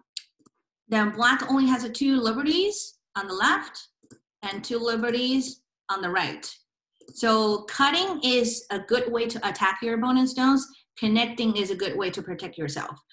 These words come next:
But of course, we will have a lot of more strategies to capture more, to capture your opponent's stones more easily. But, uh, because of time, we can go over with all the strategies or techniques right now.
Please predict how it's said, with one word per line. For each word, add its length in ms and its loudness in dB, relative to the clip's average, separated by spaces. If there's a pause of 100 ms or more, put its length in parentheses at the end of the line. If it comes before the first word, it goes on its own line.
(200)
But 100 2
of 140 -2
course, 320 4
we 80 0
will 240 4
have 280 4
a 40 2 (160)
lot 220 4
of 120 -2
more 220 -4
strategies 640 -6
to 100 -6
capture 460 -4
more, 480 0 (380)
to 60 -4
capture 480 -2
your 120 -2
opponent's 460 -2
stones 280 -2
more 300 -4
easily. 420 0
But, 180 -4 (420)
uh, 320 2
because 240 2
of 160 0
time, 280 6
we 80 4
can 480 -2
go 200 -2
over 360 0 (180)
with 220 -6 (100)
all 220 0
the 400 -2
strategies 640 -2
or 240 -6 (260)
techniques 480 -12
right 120 -4
now. 180 -4